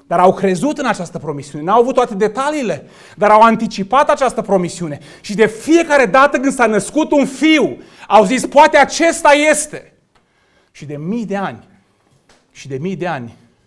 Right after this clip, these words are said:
cei care se încred în Dumnezeu au anticipat întruparea Domnului nostru Iisus Hristos. Și de două mii de ani își amintesc de acea întrupare. Apoi, este prezentă printr-o promisiune prototipică,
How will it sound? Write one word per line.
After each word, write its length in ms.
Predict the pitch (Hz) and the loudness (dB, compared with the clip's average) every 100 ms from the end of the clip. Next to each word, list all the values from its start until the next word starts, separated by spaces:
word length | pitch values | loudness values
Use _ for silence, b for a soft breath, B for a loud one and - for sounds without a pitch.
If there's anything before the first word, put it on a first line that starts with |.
| _ | _
cei 180 | - 160 | -12 -10
care 260 | 160 143 | -6 -6
se 140 | 131 127 | -8 -14
încred 340 | 123 180 180 | -12 -8 -6
în 60 | 170 | -6
Dumnezeu 440 | 147 139 151 120 - b b b b b _ _ | -8 -8 -8 -8 -12 b b b b b _ _
au 100 | 139 | -12
anticipat 720 | 156 143 147 - - 175 233 - - _ _ _ _ _ _ _ _ _ | -12 -12 -14 -16 -6 -4 -4 -8 -20 _ _ _ _ _ _ _ _ _
întruparea 520 | 151 147 143 160 156 | -16 -12 -6 -4 -2
Domnului 280 | 147 147 143 | -4 -6 -8
nostru 180 | 143 139 | -10 -12
Iisus 240 | 123 131 | -18 -18
Hristos. 640 | - 123 - 107 - - - _ _ | -18 -18 -16 -16 -16 -20 -20 _ _
Și 120 | - 139 | -16 -8
de 100 | 170 | -2
două 300 | 143 240 269 | 4 4 4
mii 160 | 247 | 2
de 120 | 196 | 2
ani 320 | 208 226 233 - | 0 0 -4 -6
își 200 | - - | -16 -6
amintesc 720 | 180 170 165 226 208 - - _ b b b b | -4 -4 -6 -6 -6 -8 -16 _ b b b b
de 120 | 143 | -8
acea 180 | 139 147 | -6 -6
întrupare. 640 | 131 131 127 110 104 110 _ _ | -8 -12 -8 -10 -10 -20 _ _
Apoi, 460 | 165 - 214 233 - B B B | -6 0 2 0 -2 B B B
este 220 | 185 190 | -6 -4
prezentă 500 | 190 185 165 240 220 | -4 -4 -2 -2 -2
printr-o 240 | 190 190 185 | -4 -6 -6
promisiune 800 | 185 165 156 - 220 160 170 180 B B B | -4 -6 -6 -8 -6 -4 -6 -8 B B B
prototipică, 840 | 180 185 196 190 226 170 - 113 | -4 -4 -4 -6 -10 -10 -14 -20